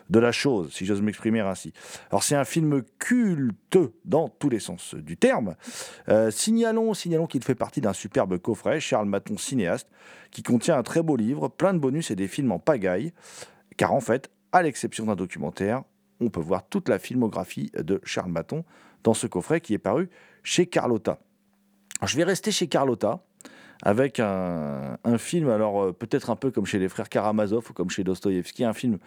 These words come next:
alors non pas en trois actes, mais sur trois jours, trois jours de musique et de paix, Woodstock, euh, que Michael Wadleaf signe en soixante-dix, hein, la version longue, là, il, il nous est proposé, elle est accompagnée d'un excellent ouvrage de, de Mishka Asayas, alors exégète rock, qu'on ne présente plus sur d'autres antennes, il a eu de,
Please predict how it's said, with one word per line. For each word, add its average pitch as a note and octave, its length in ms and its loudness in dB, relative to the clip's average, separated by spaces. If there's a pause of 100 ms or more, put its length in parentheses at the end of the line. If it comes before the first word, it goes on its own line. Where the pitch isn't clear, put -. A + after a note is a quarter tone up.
(280)
alors G2 140 2
non C#3 120 4
pas D3+ 120 -2
en C#3+ 100 2
trois C#3 320 0
actes, D3+ 220 -2
mais A2+ 80 0
sur A2 160 -6
trois - 280 0
jours, C#3 380 0
trois A#2+ 240 0
jours B2+ 220 -2
de A#2 80 2
musique A#2 400 0
et G#2+ 40 0
de G#2 120 2
paix, B2 220 -4
Woodstock, - 720 -2 (640)
euh, G#2 100 4
que A#2+ 140 0
Michael D3+ 360 2
Wadleaf B2 340 -2
signe A#2+ 220 -2
en G2+ 80 -2
soixante-dix, B2 800 -2
hein, F2 120 -4
la F#2+ 100 0
version F#2 440 -2
longue, E3 260 0
là, G2 120 0
il, D#2 280 -6 (140)
il - 60 -8
nous G2+ 140 0
est G2 40 -2
proposé, F#2 460 -2
elle C3+ 180 0
est F#2+ 120 -4
accompagnée A2+ 360 -4
d'un A2+ 120 0
excellent C3 320 -2
ouvrage A#2 320 0
de, F#2 160 -2 (240)
de G2+ 80 0
Mishka D3 360 2
Asayas, A2 440 0
alors D2 160 -10
exégète F#2 420 0
rock, F2+ 220 -6 (280)
qu'on B2+ 140 4
ne A#2 60 2
présente B2+ 360 2
plus G#2 140 -6
sur E2+ 140 -8
d'autres F2 320 -4
antennes, F2 320 -2
il D#2 100 -4
a E2 80 -2
eu F2+ 80 -2
de, C2+ 180 -10